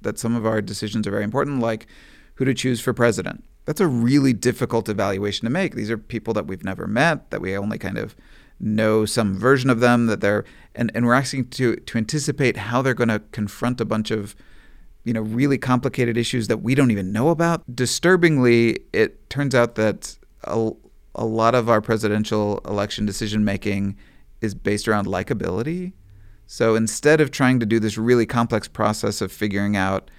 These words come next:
how are they gonna handle an, an international disaster in two years if it comes about, we instead substitute in an easier question, which is probably something like, "Who would I rather have a beer with?" And so we do that all the time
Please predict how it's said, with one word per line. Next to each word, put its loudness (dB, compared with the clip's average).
how 0
are 4
they 2
gonna 0
handle 0
an, -4
an -4
international -2
disaster 4
in 2
two -4
years 4
if -8
it -4
comes -2
about, 0
we 0
instead 2
substitute 0
in 2
an 0
easier 0
question, -2
which -10
is -10
probably -4
something -4
like, -4
"Who -6
would 0
I 2
rather -2
have -4
a -4
beer -4
with?" -12
And 0
so 0
we -2
do 4
that 6
all 6
the 4
time -4